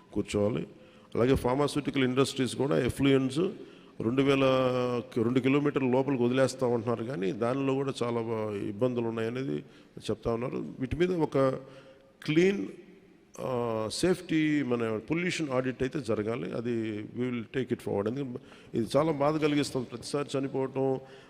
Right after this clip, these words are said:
ఆ, సంతాపం ప్రకటించడం, లేదంటే ఎక్స్‌గ్రేషియా ఇవ్వటం, ఏ, ఇదొక ప్రాణాలకు ఇరు-, ఒక విలువ లేకుండా ప-, అంటే ఇస్తున్నాం, కానీ అది లోపల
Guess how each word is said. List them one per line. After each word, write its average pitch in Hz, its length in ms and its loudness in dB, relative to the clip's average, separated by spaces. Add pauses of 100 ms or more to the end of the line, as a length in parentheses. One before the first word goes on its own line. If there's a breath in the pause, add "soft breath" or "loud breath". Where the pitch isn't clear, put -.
(160 loud breath)
ఆ, 104 800 0
సంతాపం 127 500 2
ప్రకటించడం, 117 800 -2
లేదంటే 110 640 -2
ఎక్స్‌గ్రేషియా 120 520 0
ఇవ్వటం, 110 420 0 (480 loud breath)
ఏ, 107 360 2
ఇదొక 107 500 2 (520)
ప్రాణాలకు 143 440 4
ఇరు-, 117 320 4
ఒక 104 140 -2
విలువ 98 480 2
లేకుండా 127 400 2
ప-, 110 120 -8
అంటే 101 440 -2
ఇస్తున్నాం, 165 420 0
కానీ 156 240 -4
అది 147 140 0
లోపల 151 320 0